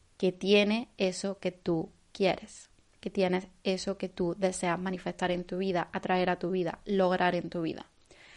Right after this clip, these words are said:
¿Por qué digo quién es esa persona? Porque muchas veces la persona que consigue lo que nosotros queremos ha tenido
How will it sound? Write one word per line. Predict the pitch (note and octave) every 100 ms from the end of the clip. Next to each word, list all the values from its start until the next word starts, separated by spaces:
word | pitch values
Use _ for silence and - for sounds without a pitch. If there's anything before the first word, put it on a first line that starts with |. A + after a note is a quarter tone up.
| - - - _ _ _ _ _ _ -
¿Por | A3
qué | B3+
digo | C#4 C#4 B3+
quién | - G#3 G3+
es | G3
esa | F#3+ F#3+
persona? | F3 F3 A3 F#3+
Porque | E3 - F3+
muchas | G#3 B3 G#3
veces | A#3 - E3 G3+ - - - - - _ _ _ - -
la | A3+
persona | G3 G3 A3+ A3 G#3+
que | G3
consigue | F#3+ F#3 F#3 G3+
lo | F3
que | E3+
nosotros | F3 E3+ F3+ G#3
queremos | - G3 F#3+ F3+ F3
ha | - F#3
tenido | F#3+ G3 G3+ F3+ F3